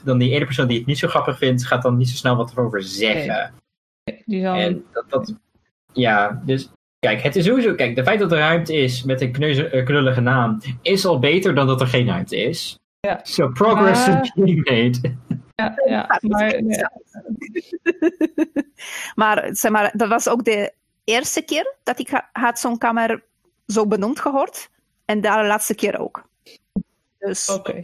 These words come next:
Speaker 1: Ja.
Speaker 3: dat is misschien ook
Speaker 2: Het is,
Speaker 3: een
Speaker 2: is misschien ook goed, maar ja. Ik ben blij dat ze er af en toe zijn. Ik bedoel, ik ben vanuit de larps die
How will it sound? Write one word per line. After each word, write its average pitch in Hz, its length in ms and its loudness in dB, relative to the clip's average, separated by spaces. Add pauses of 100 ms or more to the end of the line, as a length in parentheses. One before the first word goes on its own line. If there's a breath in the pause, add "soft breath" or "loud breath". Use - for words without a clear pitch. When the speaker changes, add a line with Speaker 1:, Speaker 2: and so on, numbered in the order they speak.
(100)
Speaker 1:
Ja. 147 300 2 (240)
Speaker 3:
dat - 160 -14
is 220 180 -4
misschien 220 380 -2
ook 214 160 0
Speaker 2:
Het 220 80 0
is, 190 60 -2
Speaker 3:
een - 220 -20
Speaker 2:
is - 140 -10
misschien 208 360 -2
ook 185 100 -4
goed, - 520 -10
maar 190 320 -2
ja. 190 300 -4 (480 loud breath)
Ik 247 140 0
ben 277 160 2
blij 269 240 4
dat 262 200 2
ze 240 160 2
er 233 80 2
af 226 140 0
en 233 80 0
toe 220 140 0
zijn. 214 360 2
Ik 180 140 -6
bedoel, 196 380 -2
ik 190 80 -14
ben 196 500 -2
vanuit 190 760 -2
de 202 100 0
larps 190 360 0
die 165 140 -2